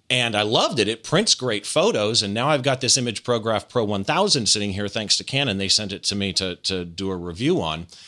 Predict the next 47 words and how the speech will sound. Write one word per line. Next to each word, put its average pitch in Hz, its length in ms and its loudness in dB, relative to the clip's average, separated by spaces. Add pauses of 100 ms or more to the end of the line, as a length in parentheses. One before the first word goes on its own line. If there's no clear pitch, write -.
(340)
And 156 120 2
I - 20 4
wanted 285 320 4
to 226 80 0
get 208 240 2
not 262 220 0
so 311 160 2
much 240 340 2
little 170 540 4
number 151 560 4
details, 92 600 -2
but 123 140 -6
I 123 60 0
wanted 202 380 0
to 262 60 -2
kind 165 360 -2
of, 160 80 2
from 131 180 -2
a 113 60 0
general 143 720 0 (100)
printing 180 460 -2
point 92 240 -4
of 78 80 -6
view, 73 320 -8 (1080)
have 254 320 0
you 214 300 4
as 151 100 6
a 147 80 2
viewer 175 400 2
and 151 80 2
a 135 60 2
listener 156 480 2
and 120 120 0
a 101 60 0
photographer 160 800 0
and 107 100 -2
a - 20 -6
printer 131 520 -2 (420)
understand 190 880 2
what 147 200 2
you 147 140 2
should 135 220 2
expect 135 800 0 (140)
out 135 200 2
of 170 120 0
a 175 40 2
printer 131 600 0